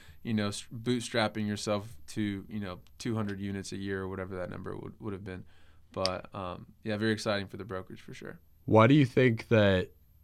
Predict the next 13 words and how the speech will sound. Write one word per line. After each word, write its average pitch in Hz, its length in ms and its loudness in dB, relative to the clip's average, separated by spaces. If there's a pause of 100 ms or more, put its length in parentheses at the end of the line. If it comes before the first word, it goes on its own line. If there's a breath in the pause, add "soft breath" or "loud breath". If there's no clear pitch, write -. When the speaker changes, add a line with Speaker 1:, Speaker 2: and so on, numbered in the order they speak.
(240)
Speaker 2:
so 107 340 4
many 101 360 6
entrepreneurs 85 1120 2
struggle 82 600 -2
to 80 380 0 (280)
get 87 200 -2
past 80 480 -2
that, 78 320 -2 (180)
those 87 200 -2
initial 82 400 -2
stages 78 640 -6
of 76 240 -10
bootstrapping? 92 800 -10